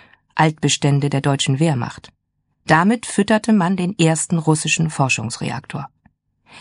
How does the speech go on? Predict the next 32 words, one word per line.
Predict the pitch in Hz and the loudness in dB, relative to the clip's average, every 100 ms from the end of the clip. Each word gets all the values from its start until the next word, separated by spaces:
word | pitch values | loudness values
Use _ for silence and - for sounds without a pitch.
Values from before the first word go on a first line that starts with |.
| - | 2
Wenig | 165 156 139 | 4 4 2
später | - 160 220 202 | 0 0 2 0
wurde | 180 170 | 0 0
das | 156 | 0
Erzgebirge | - 135 147 - 170 160 170 180 | 0 -2 0 -2 -2 0 0 2
Moskaus | 147 127 - 156 156 | 2 0 -4 -4 -2
Großlieferant. | - 147 151 - 120 - 123 120 131 - _ _ _ _ _ _ | 0 2 2 0 -8 -8 -8 -8 -8 -12 _ _ _ _ _ _
Die | 151 147 | 0 2
Wismut | 240 - 160 127 - | 2 2 0 0 -4
A | 123 | -4
G | - 127 117 | -2 -2 -2
mit | 120 - | -4 -2
bis | 165 | -4
zu | 151 139 | -2 -4
zweihunderttausend | - 175 175 170 156 165 156 147 | 0 2 2 0 2 2 0 0
Beschäftigten | 139 170 160 156 151 165 | -2 -2 -2 -4 -2 -2
entstand. | 175 165 - 117 117 - _ _ _ _ _ _ _ _ _ - | -2 -2 -2 -4 -6 -16 _ _ _ _ _ _ _ _ _ 0
Die | 156 135 | 2 2
westdeutschen | 254 - - 147 139 - 147 165 | 0 -2 -2 -2 0 0 -2 0
Atomkonzerne | 151 - 160 156 165 - 170 180 185 | -2 2 2 2 0 0 0 2 2
haben | 175 180 180 | 0 2 0
bis | 175 - | 0 -2
zuletzt | - 180 175 - | 0 0 0 0
den | 180 | 0
Brennstoff | 170 170 180 - 180 | 2 2 2 0 0
für | - | 0
ihre | - 175 | 0 2
Meiler | 170 165 175 175 - | 4 4 2 2 0
aus | 165 | -2
aller | - 175 170 | 0 2 2
Welt | 170 160 156 | 2 0 0
bezogen, | 139 - 131 127 127 | -4 -2 -2 0 -4